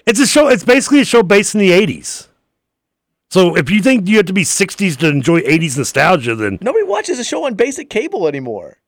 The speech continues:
Speaker 1: <laughs> What was the last show you would tell me you watched?
Speaker 2: Like The Office on
Speaker 1: No,
Speaker 2: basic
Speaker 1: no,
Speaker 2: cable?
Speaker 1: there was something you told me bad that you watched recently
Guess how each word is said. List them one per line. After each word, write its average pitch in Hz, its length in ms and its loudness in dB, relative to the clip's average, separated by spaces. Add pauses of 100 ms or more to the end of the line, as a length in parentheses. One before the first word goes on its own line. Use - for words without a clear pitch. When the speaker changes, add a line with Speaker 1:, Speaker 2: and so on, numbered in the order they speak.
Speaker 1:
<laughs> - 60 -10 (1000)
What 131 380 -14
was 277 160 0
the 277 60 4
last 262 180 4
show - 160 0
you 196 240 2
would 160 300 -10
tell 120 180 -8
me 117 100 -6
you 104 120 -10
watched? 80 520 -10
Speaker 2:
Like - 120 -16
The 147 140 -8
Office 147 580 -6
on 139 180 -6
Speaker 1:
No, 117 80 2
Speaker 2:
basic 120 140 4
Speaker 1:
no, 117 160 2
Speaker 2:
cable? 127 160 2
Speaker 1:
there 190 80 4
was 160 120 -2
something 139 220 -2
you 117 80 -6
told 104 180 -4
me 95 80 -4
bad 85 300 -4
that 82 80 -16
you 82 140 -12
watched 80 300 -6
recently 76 520 -18